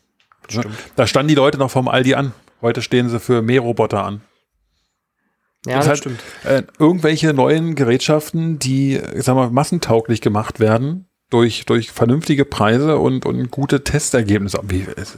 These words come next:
Speaker 2: weit hergeholt, ne? Aber das war halt okay.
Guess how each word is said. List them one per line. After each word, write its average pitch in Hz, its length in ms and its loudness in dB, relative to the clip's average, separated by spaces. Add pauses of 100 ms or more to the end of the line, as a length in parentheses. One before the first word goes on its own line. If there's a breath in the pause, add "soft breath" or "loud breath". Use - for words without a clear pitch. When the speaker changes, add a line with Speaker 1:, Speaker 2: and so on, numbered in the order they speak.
(160)
Speaker 2:
weit 98 180 -2
hergeholt, 90 420 0
ne? 139 140 2
Aber 107 240 0 (800 soft breath)
das - 200 -6
war 120 120 2
halt 131 140 -2
okay. - 340 0